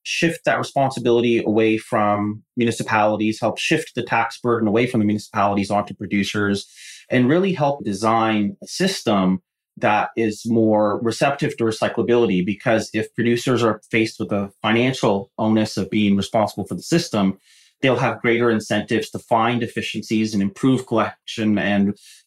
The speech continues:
essentially optimize the waste management system because they're the ones with the ultimate control over it. But in reality, because there's so many different players and actors and the difficulty in coordination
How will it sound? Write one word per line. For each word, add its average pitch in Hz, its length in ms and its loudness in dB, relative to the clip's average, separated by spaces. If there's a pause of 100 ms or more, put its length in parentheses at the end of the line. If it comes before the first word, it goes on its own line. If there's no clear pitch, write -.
essentially - 560 0
optimize 117 600 0
the 110 80 -8
waste 104 280 -4
management 101 380 -4
system 104 440 -4
because 98 560 -2
they're 107 240 0
the 104 80 2
ones 101 360 0
with 98 120 -6 (260)
the 98 180 -2
ultimate 110 420 -2
control 180 380 2
over 107 240 0
it. 101 160 -4 (440)
But 143 100 0
in 131 140 2
reality, 151 520 2
because 113 320 -4
there's 113 140 -10
so 127 120 -2
many 127 140 2
different 117 280 -4
players 117 400 2
and 101 140 -4
actors 104 560 -2
and 98 120 0
the 98 60 -4
difficulty 113 560 0
in 101 100 0
coordination 101 840 0